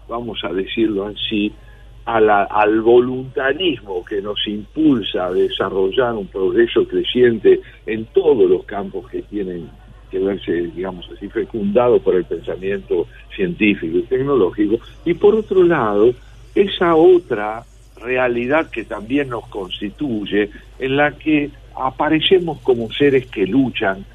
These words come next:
por ganar identidad sin poder terminar de hacerlo, que están abiertos a la imponderabilidad de la vida, que tienen esta concepción que el arte ayuda a discernir, que es la de que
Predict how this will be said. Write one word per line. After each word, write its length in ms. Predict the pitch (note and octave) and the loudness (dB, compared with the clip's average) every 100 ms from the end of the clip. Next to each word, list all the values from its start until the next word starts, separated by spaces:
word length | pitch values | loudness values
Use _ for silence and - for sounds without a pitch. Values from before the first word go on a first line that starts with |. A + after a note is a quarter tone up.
| - - | -20 -2
por 200 | C3 A#2+ | 2 2
ganar 320 | B2+ C3+ D3 | 2 0 0
identidad 640 | B2 A2+ G#2 G2+ G#2 A2 A2 | 0 0 -2 -2 0 0 -2
sin 180 | G#2+ F#2 | -10 -12
poder 360 | F#2+ F#2+ G#2 F#2+ | -4 -2 -2 -4
terminar 520 | F2 D#2 E2+ F2 E2 | -10 -10 -6 -4 -4
de 100 | D2+ | -6
hacerlo, 640 | - - B2 G#2+ F#2 F#2+ - - - | -8 2 2 4 2 0 -2 -14 -8
que 80 | - | -4
están 240 | - E3+ | -2 -2
abiertos 580 | D#3+ A2+ C3 C3 A#2 - | 0 2 4 4 0 0
a 100 | G#2+ | 0
la 100 | F#2+ | 2
imponderabilidad 960 | G2 - F#2 F2 F2+ F2 E2+ E2+ F2+ F#2 | 0 -4 -6 -2 -2 -2 -2 -4 0 0
de 100 | F2 | 0
la 140 | E2 E2+ | -4 -4
vida, 540 | A#2+ A#2+ G2 F2 F2 - - - | -4 -4 -2 -2 -2 -6 -20 -8
que 120 | - | -4
tienen 400 | C#3+ G3 F#3 E3 | -2 2 2 2
esta 460 | D#3 D3+ - D3 C#3 - - - | -2 -2 -2 0 0 -4 -20 -2
concepción 960 | F3 E3 C#3+ D3 D3 - - D3 G2 G2 | 2 2 4 2 2 0 2 2 2 -4
que 140 | A2 | -4
el 120 | G#2 | 0
arte 500 | B2+ C3+ C3 B2 B2 - | 0 0 -2 2 2 2
ayuda 800 | G2+ F#2+ C#3 G3+ C#3+ G#2 G2 F#2+ | -6 -2 2 6 6 6 4 2
a 200 | - F2+ | -4 -4
discernir, 800 | F2 G#2 G2 A2+ G2 A#2+ G#2+ G#2 - - - | -4 -4 -2 -2 -2 0 0 0 -2 -18 -4
que 180 | D#3 E3 | 2 2
es 60 | |
la 160 | E3+ E3 | 4 2
de 160 | D3 C#3 | 2 0
que 320 | - C3+ C3 | -2 0 0